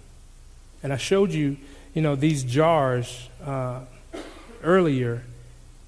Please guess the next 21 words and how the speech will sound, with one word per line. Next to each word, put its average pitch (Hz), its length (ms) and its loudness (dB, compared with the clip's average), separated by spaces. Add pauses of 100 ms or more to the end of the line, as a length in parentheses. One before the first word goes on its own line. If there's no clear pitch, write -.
(600)
In 151 220 0
society, 165 680 2
what 143 220 2
they 156 100 2
do 147 140 2
is 139 80 0
they 143 120 2
compartmentalize 127 1300 -2 (160)
our 123 120 -4
lives. 117 540 -6 (1500)
They 123 120 -6
compartmentalize. 127 760 -4
They 117 80 -4
say, 127 160 -6
"Okay, 127 220 -4
these 147 280 -2
are 139 80 0
all 135 220 -2
the 127 160 -6
significant 123 600 -8
areas, 123 540 -8